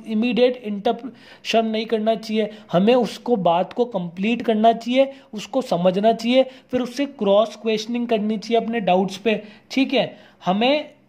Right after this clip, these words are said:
हमें सामने वाले को बताते रहना चाहिए गर्दन से कि "Yes, we are interested in your talk, you are doing a great job।" हमें सामने वाले को भी साथ लेकर चलना चाहिए।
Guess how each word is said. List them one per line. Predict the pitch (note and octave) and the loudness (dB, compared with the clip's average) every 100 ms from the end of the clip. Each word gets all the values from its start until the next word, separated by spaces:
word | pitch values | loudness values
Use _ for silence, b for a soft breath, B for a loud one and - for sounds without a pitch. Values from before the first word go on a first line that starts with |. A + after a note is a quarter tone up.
| _ _ - - | _ _ -20 -10
हमें | F3+ A3+ C#4 | -6 -2 -2
सामने | C4+ F#3+ F#3 G#3 A#3+ | -2 -2 -2 0 6
वाले | A#3 A#3 | 6 6
को | A#3 A#3+ | 0 -2
बताते | F#3+ F#3 F3 A3+ | -2 -2 0 0
रहना | A3+ A3+ | 2 0
चाहिए | A3+ G#3+ G#3+ A#3+ A#3 B D#3 | -2 0 0 0 -2 B -6
गर्दन | E3 E3 G3+ G3+ | -4 0 0 0
से | G3+ | -4
कि | G3 | -4
"Yes, | G3 F#3 G3+ G3 | -2 -2 -2 -6
we | F3 | -6
are | G3 | -4
interested | F#3+ E3+ F#3 F3+ - | -4 -8 -10 -10 -8
in | F#3+ | -6
your | F#3 F#3+ F#3 | -4 -4 0
talk, | E3+ D#3+ - B B - | 0 0 -4 B B -4
you | F3 | 0
are | G3 F3+ | 2 2
doing | F#3 | 2
a | F#3+ E3+ | 2 2
great | E3+ F#3+ D#3+ | 0 0 0
job।" | E3+ D#3 - B B | 2 0 -2 B B
हमें | D#3+ F3+ B3+ | -4 0 0
सामने | B3 E3+ F3 F#3+ G#3+ | -2 -6 -4 -4 2
वाले | G#3 G#3 | 2 2
को | G#3 G#3 | -4 -8
भी | F#3+ C#4+ D4 B _ | -6 -6 -8 B _
साथ | - G#3 F#3 G#3+ | -8 -4 -2 -4
लेकर | A3+ G#3+ A3+ | -4 -6 -6
चलना | - G3+ G3+ G#3+ | -6 -6 -2 -2
चाहिए। | G#3+ G#3 G#3 | -2 -2 -2